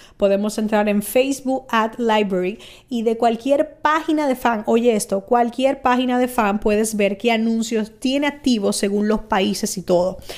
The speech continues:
Entonces es muy interesante porque nos permite a nosotros poder saber qué copy utilizan, es decir, texto persuasivo,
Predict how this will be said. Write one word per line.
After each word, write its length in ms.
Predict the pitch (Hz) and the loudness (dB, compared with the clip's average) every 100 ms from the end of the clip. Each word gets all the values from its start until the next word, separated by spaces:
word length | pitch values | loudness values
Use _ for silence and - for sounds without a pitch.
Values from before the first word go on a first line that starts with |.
| - - | -14 -2
Entonces 240 | 220 220 | 0 2
es 80 | 269 | 2
muy 180 | 269 277 | 0 0
interesante 680 | 262 269 277 247 202 240 247 - - - | 2 0 2 0 0 -2 -4 -10 -18 2
porque 840 | 262 294 285 - 214 226 381 - - | 4 6 4 0 0 0 -2 -10 -8
nos 240 | 214 202 196 | -4 -2 -2
permite 420 | 208 190 208 208 | -2 0 0 0
a 60 | 233 | 0
nosotros 540 | 262 254 214 214 226 | 2 2 2 0 -2
poder 260 | 214 190 185 | 0 0 0
saber 400 | 214 202 202 208 | 2 2 0 -2
qué 160 | 220 | -2
copy 340 | 226 202 196 202 | 2 0 2 0
utilizan, 760 | 196 214 233 220 214 208 208 | 0 0 0 0 0 0 0
es 100 | 196 | -2
decir, 340 | 190 190 190 185 | -2 0 0 0
texto 320 | 185 - 185 | 0 2 0
persuasivo, 800 | - - 185 233 220 208 202 | 0 0 -2 0 0 2 2